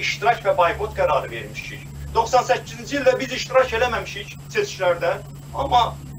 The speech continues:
alternativsiz olmayıb seçki. Etibar Məmmədov iştirak eləyib və o zaman üçün o hələ populyar idi, xeyli də səs alıb. Nəticə olmadı. İki min üçüncü ildə iştirak eləmişik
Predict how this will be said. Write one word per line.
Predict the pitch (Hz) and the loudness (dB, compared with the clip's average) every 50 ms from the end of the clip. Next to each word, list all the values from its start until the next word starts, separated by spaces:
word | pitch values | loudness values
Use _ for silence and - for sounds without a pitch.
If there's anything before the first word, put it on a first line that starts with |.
| - - - - - - - - | -12 -12 -12 -12 -12 -10 2 2
alternativsiz | 220 220 220 220 220 220 226 220 220 - - - - 220 | 4 4 4 2 0 2 2 0 0 -2 -10 -12 -6 -4
olmayıb | 226 220 220 185 143 - - - - | -2 -2 -2 -2 -6 -8 -8 -8 -8
seçki. | - - - - - - - 165 | -8 -8 -8 -10 -12 -8 2 2
Etibar | 185 185 180 - 220 226 - 196 | 2 2 4 4 2 4 4 4
Məmmədov | 180 165 175 180 175 170 151 - | 2 2 2 0 0 0 -4 -6
iştirak | - - - 143 - 139 143 143 | -8 -8 -6 -6 -6 -6 -4 -6
eləyib | 139 135 143 175 151 170 | -6 -6 -6 -4 -2 -2
və | 165 180 | 4 6
o | 202 202 202 | 8 8 8
zaman | 185 170 165 170 165 170 170 160 | 8 6 4 4 0 -2 -4 -6
üçün | 143 - - 202 208 - - - - - - | -6 -4 -2 -2 -2 -2 -4 -8 -12 -12 -8
o | 165 165 | -6 -4
hələ | 165 165 165 147 143 - | -2 2 2 2 4 4
populyar | 156 139 - 170 160 175 175 170 151 139 | 2 0 0 0 4 4 6 6 4 0
idi, | - - - - | -2 -6 -6 0
xeyli | 214 208 208 196 - | 0 0 0 2 0
də | 208 202 - | 0 0 0
səs | 220 220 - 208 | 0 -2 0 0
alıb. | 185 156 143 - - - - - - - - - | 0 0 -2 -4 -6 -10 -12 -14 -12 -8 -2 0
Nəticə | 208 208 - - 277 262 254 | 0 0 0 2 6 6 6
olmadı. | 254 233 180 151 - - - - - - - - - - - - - - - - - | 8 6 4 4 2 0 -6 -10 -10 -10 -8 -8 -8 -8 -10 -10 -10 -10 -10 -8 -6
İki | - - 311 311 | 0 4 4 4
min | 320 311 294 277 | 6 4 2 2
üçüncü | - 277 285 262 - 277 285 285 269 | 2 2 0 2 2 2 2 2 2
ildə | 254 233 240 247 269 285 - - - - - - - - - - | 4 4 6 6 6 6 2 -2 -10 -12 -12 -12 -12 -12 -6 -4
iştirak | - - - 226 262 269 262 - | -4 -2 2 4 4 4 4 2
eləmişik | 240 233 226 226 - - - - - | 0 -2 -2 -2 -4 -8 -8 -10 -12